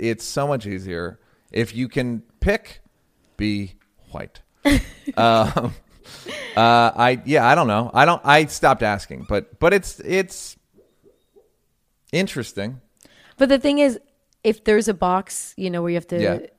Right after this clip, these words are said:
Speaker 2: they call Persians and Middle Easterns white.
Speaker 1: See?
Speaker 2: So I'm, wh-, it's so.
Speaker 1: Yeah. Yeah. I mean, yeah.
Speaker 2: <laughs> Yeah.
Speaker 1: <sighs> Discussing Aziz and Daniel.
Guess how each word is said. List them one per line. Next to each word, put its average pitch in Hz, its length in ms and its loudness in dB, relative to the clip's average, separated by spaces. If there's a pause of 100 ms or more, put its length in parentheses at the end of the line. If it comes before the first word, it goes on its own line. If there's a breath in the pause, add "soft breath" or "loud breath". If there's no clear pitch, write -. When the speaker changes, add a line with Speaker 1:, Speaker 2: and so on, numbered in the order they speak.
(920)
Speaker 2:
they 214 300 2
call 240 300 -2
Persians 240 560 -2
and 233 140 0
Middle 226 240 -4
Easterns 208 380 -6
white. 208 340 -4 (1080)
Speaker 1:
See? 85 320 -12 (360)
Speaker 2:
So - 400 -4
I'm, 220 300 -2
wh-, 175 220 -8
it's 208 220 -4
so. - 440 -14
Speaker 1:
Yeah. 131 280 0 (400)
Yeah. 95 260 -4 (540)
I 104 80 -6
mean, 104 220 -4
yeah. 78 180 -8 (840 loud breath)
Speaker 2:
<laughs> 180 200 -8 (380)
Yeah. 160 540 -4
Speaker 1:
<sighs> - 40 -14
Discussing 233 540 2
Aziz 190 380 -2
and 170 220 -8
Daniel. 123 380 -2